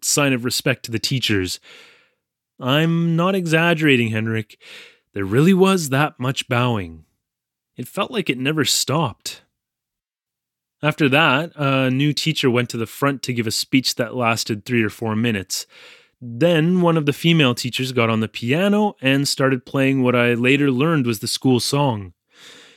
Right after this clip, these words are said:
The kids threw their voices into it, and soon everyone in the gym became one with the music. I did my best, tapping my feet to the rhythm, but I'm gonna have to get those lyrics at some point so I can join 'em for real.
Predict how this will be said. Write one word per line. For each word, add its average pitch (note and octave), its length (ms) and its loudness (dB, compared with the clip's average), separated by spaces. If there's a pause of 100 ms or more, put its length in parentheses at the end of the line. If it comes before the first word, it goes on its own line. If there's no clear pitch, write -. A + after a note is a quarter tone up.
(160)
The C3+ 80 -2
kids G#3 420 -2
threw - 180 -2
their C#3+ 160 2
voices C#3 480 0
into G#2 300 -4
it, D#3+ 160 2
and D#3+ 460 -2
soon G#3+ 340 0
everyone A3+ 400 0
in A3 80 0
the G#3 60 0
gym G3+ 260 0
became D#3+ 580 -2
one D3+ 220 2
with E3 160 -2
the D#3+ 80 0
music. D3+ 680 -2 (920)
I - 80 -6
did A#3+ 180 -2
my G#3+ 140 2
best, C#3 760 0
tapping D3 480 0
my B2 260 0
feet D3 300 -4
to B2+ 100 -10
the A#2+ 120 0
rhythm, E3+ 480 -2 (720)
but C3+ 100 0
I'm D#3 120 -2
gonna F3+ 160 -4
have D3 240 -2
to B2+ 80 -14
get B2+ 180 -4
those G#2 200 -4
lyrics G#2 480 -2
at - 100 -20
some G2 260 -4
point F#2+ 360 -8
so - 160 -6
I G2 80 -2
can G2 180 -8
join G#2+ 220 -2
'em G2 100 -8
for G2 200 -10
real. F#2 540 -4